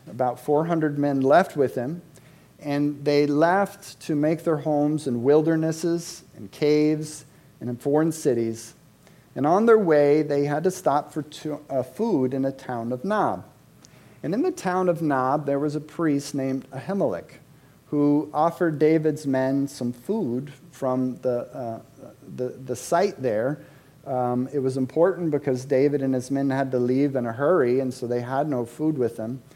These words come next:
And he also offered, uh, David the sword of Goliath. And David took those things,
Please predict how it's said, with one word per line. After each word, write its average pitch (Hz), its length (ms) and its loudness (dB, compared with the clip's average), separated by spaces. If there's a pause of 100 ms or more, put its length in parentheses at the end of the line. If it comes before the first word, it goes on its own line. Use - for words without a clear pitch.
(320)
And 156 120 2
he 175 80 2
also 185 600 0
offered, 151 680 -2
uh, 143 140 -2
David 131 540 0
the 139 80 -8
sword 139 400 -4
of 127 120 -4
Goliath. 143 680 0 (960)
And 151 360 2
David 180 400 6
took 311 280 -2
those 139 320 4
things, 95 500 -8